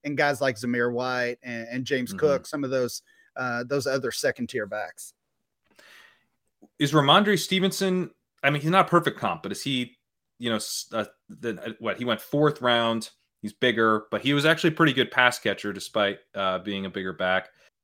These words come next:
Speaker 2: And, you know,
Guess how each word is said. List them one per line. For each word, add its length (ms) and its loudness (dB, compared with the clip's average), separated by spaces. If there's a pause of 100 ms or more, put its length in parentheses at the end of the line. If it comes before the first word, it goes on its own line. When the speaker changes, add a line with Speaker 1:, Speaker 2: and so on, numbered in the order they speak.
(1400)
Speaker 2:
And, 460 0 (500)
you 120 -4
know, 300 2